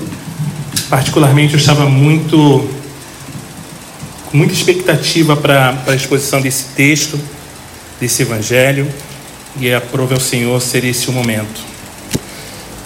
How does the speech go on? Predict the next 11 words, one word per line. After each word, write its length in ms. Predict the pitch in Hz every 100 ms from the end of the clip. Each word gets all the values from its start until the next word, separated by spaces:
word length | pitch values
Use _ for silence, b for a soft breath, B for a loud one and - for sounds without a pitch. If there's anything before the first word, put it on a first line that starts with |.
| - - -
Mas 320 | 170 202 208
eu 60 | 220
queria 640 | 220 208 220 208 156 139 - 151
introduzir 840 | 160 160 185 170 156 135 - 185 180 -
essa 280 | 135 - 135
série 560 | - - 156 156 131 - - - - - - - -
falando 300 | 160 160 170
um 40 |
pouco 300 | 165 165 160
sobre 380 | - 175 165 160
histórias. 840 | 170 - - 135 123 117 113 -